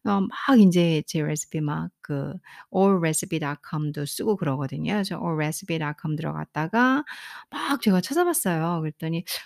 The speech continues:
'아닌데. 이 레시피가 아닌데. 이 레시피가 아닌데.' 막 이렇게 보다 보니까 제가 그래도 꾸준히 한결같이 좋아했던 건 Laura in the Kitchen에서 이 그 로라가 만들어서 제시했던 퍼지 브라우니 레시피더라고요.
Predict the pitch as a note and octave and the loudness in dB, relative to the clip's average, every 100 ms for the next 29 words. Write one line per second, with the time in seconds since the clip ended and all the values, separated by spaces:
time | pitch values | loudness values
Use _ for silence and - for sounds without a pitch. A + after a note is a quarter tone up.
0 | _ - G#3+ A3 D4+ D4 F3+ G3+ C#4 E4+ | _ -2 4 4 4 2 2 2 2 0
1 | - - - C#4 G#3 C#3+ G3 B3+ C4 B3+ | -4 -8 -4 -2 -2 0 2 2 2 2
2 | G3 F#3 G#3 - - D#4 A3 F3 G#3+ A3+ | 4 4 2 -2 -6 -4 -2 0 4 4
3 | G3+ F#3+ F#3+ F#3+ A#3 A3 F3 D#3+ - B3 | 4 2 2 4 6 6 4 0 0 -2
4 | G3 - - - F#3+ G3+ G3 F3+ G#3+ C#4 | -2 -6 -18 -6 -2 0 2 0 0 -2
5 | D4 D4+ D#4 F4+ F4+ D#4+ B3+ F3 D#3+ - | 0 2 2 2 0 0 0 0 0 -2
6 | D#3+ E3 F3+ E3 F#3 G3 F#3+ F3+ F3 E3+ | -2 0 0 2 4 4 4 2 0 -6
7 | - - E3 D#3 D3+ D3+ D#3+ A#3 B3 C4+ | -6 -2 0 0 0 -2 -2 0 0 0
8 | D4 - - _ F3 F3 E3 E3+ D#3 D#3 | -4 -14 -20 _ -2 -2 -4 -4 -2 0
9 | E3+ F3 E3 D#3+ C#3 D3 D3+ D3 D#3+ D#3+ | 2 0 0 -2 0 0 -2 -2 -4 -4
10 | - D3+ D3 - F3 F#3 G3 A#3 A3+ F#3+ | -4 -4 -6 -6 -2 0 0 -2 -2 -2
11 | D3+ D3+ D3+ C#3+ - - C#3+ D3 D3+ - | -2 -2 -4 -4 -6 -10 -10 -10 -10 -2
12 | A#3+ A3+ | 2 2